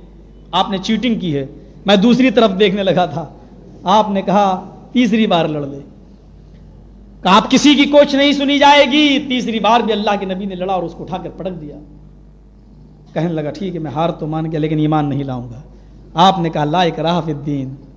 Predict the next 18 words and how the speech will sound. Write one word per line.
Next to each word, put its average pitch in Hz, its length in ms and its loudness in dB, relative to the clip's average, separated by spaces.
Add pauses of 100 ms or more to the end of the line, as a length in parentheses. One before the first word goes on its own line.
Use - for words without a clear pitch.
(120)
دین 175 260 2
میں 156 80 -2
زبردستی 147 540 -8
نہیں 127 360 -10
ہے۔ - 60 -20 (420)
تو 349 140 -2
نے 269 120 2
کہا 233 200 -2
تھا، 254 160 -2
میں 220 140 -2
نے 226 100 -2
چیلنج 240 340 -4
قبول 226 240 -6
کر 185 120 -8
لیا۔" 170 240 -14 (800)
جتنا 285 400 2
انعام 302 480 4
اللہ 320 300 4